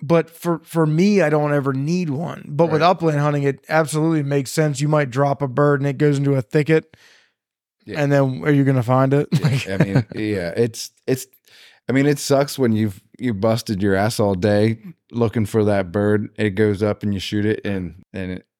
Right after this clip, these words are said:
Speaker 1: kinda wings it and it flails off, right?
Speaker 2: Yeah, I mean, that's a major bummer. Um, y-, yeah, i-, if you don't have a well-trained dog, like the dog barking in the morning or dog barking in the blind,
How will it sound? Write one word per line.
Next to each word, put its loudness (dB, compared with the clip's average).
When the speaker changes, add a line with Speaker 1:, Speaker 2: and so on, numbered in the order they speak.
Speaker 1:
kinda 4
wings 4
it 4
and 0
it 0
flails 4
off, 2
right? 2
Speaker 2:
Yeah, -2
I -4
mean, -4
that's -6
a -6
major -4
bummer. -6
Um, 0
y-, -8
yeah, 0
i-, -10
if 0
you 4
don't 2
have 2
a 0
well-trained 2
dog, 2
like 0
the -4
dog 0
barking 2
in 0
the 2
morning 2
or -4
dog 0
barking -2
in 2
the 0
blind, -2